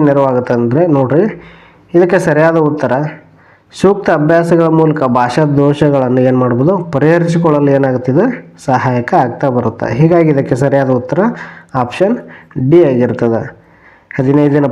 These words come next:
ಪ್ರಶ್ನೆ, ಓದುವ ಪರಿಣಾಮ, ಪರಿಹಾರಾತ್ಮಕ ಕಾರ್ಯದಲ್ಲಿ ಈ ರೀತಿಯಾದ ಪರಿಹಾರಾತ್ಮಕ ಚಟುವಟಿಕೆಗಳನ್ನು ನಡೆಸುವುದು ಹೆಚ್ಚು ಸೂಕ್ತ ಅಂತ ಕೇಳಿದ್ದಾರೆ. So ನೋಡ್ರಿ, ಇದಕ್ಕೆ ಸರಿಯಾದ ಉತ್ತರ ನೋಡ್ತಾ ಬನ್ನಿ. So ಇದಕ್ಕೆ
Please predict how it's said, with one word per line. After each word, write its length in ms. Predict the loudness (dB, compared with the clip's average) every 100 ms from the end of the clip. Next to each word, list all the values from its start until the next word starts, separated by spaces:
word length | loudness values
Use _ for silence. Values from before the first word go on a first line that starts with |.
| -2
ಪ್ರಶ್ನೆ, 300 | -2 -2 -2 -4 -10 -18 -20 _ -20 -10 0 0
ಓದುವ 220 | 2 2 2 0
ಪರಿಣಾಮ, 580 | 0 2 2 2 2 0 -4 -4
ಪರಿಹಾರಾತ್ಮಕ 720 | -2 0 0 0 -2 0 0 0 -2
ಕಾರ್ಯದಲ್ಲಿ 520 | -2 0 0 2 0 -4 -2 2
ಈ 60 | 4 4
ರೀತಿಯಾದ 400 | 2 2 0 0 -2
ಪರಿಹಾರಾತ್ಮಕ 840 | -2 0 0 0 -2 0 -2 -2 -4 -2
ಚಟುವಟಿಕೆಗಳನ್ನು 720 | 0 -2 -2 -2 0 0 0
ನಡೆಸುವುದು 420 | 0 0 0 0 0 -4 -20 -4
ಹೆಚ್ಚು 340 | -2 -2 0 0 0 -6 -20 -6
ಸೂಕ್ತ 320 | -2 0 -2 -4
ಅಂತ 160 | -4 -4 -4
ಕೇಳಿದ್ದಾರೆ. 420 | -2 -2 -2 -2 -4 -10 -20 -20 -20 -20 _ _ -2
So 60 | 2
ನೋಡ್ರಿ, 180 | 2 2
ಇದಕ್ಕೆ 200 | 2 0 -2
ಸರಿಯಾದ 260 | 0 2 2 0
ಉತ್ತರ 160 | -2 -2 0
ನೋಡ್ತಾ 220 | -2 -2 -2
ಬನ್ನಿ. 240 | -2 0 0 -2 -8 -18 -20 _ -20 -20 -20 -20 _
So 40 | 0 0
ಇದಕ್ಕೆ 200 | 2